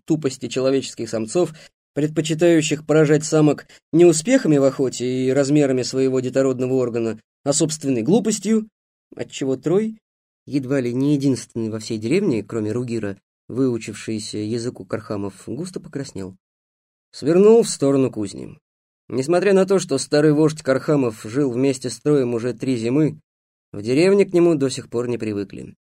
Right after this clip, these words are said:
Поэтому он предпочитал появляться внутри чистокола как можно реже,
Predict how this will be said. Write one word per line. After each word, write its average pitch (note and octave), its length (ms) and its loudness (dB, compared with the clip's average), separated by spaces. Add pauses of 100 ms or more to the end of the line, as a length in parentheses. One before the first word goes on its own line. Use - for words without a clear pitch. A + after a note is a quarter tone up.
(280)
Поэтому F3+ 400 4
он F#3 160 6
предпочитал E3+ 680 2
появляться C#3 800 2
внутри C3 440 0
чистокола D#3 560 0
как C#3 160 -4
можно C#3 260 2
реже, G2+ 460 0